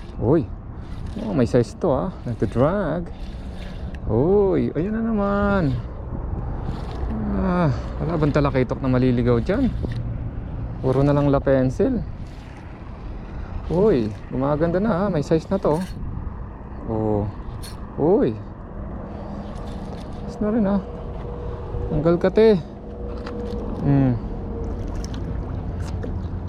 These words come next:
Effective na effective talaga ang Senses, ah, Savior. Yan, oh. Alright. So, medyo may size ito. Huwag natin pakawalan, sayang. Ibigay natin yan sa mga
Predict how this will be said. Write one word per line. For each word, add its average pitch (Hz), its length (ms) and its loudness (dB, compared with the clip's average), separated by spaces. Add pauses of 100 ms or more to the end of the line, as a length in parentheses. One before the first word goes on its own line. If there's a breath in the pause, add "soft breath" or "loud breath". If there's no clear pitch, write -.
(100)
Effective 127 400 2
na 151 80 4
effective 151 400 2
talaga 160 320 4
ang 156 160 2
Senses, 151 560 2
ah, 139 600 4 (120)
Savior. 143 520 4 (1500 loud breath)
Yan, 139 320 4
oh. 151 60 0 (1400)
Alright. 165 480 2 (1120)
So, 131 260 2
medyo 139 320 4
may 143 80 4
size 143 300 2
ito. 156 240 2
Huwag - 260 -6
natin 135 240 0
pakawalan, 143 460 2
sayang. 127 400 2 (1200 loud breath)
Ibigay 131 340 6
natin 143 300 4
yan - 20 2
sa 143 140 -2
mga 143 220 2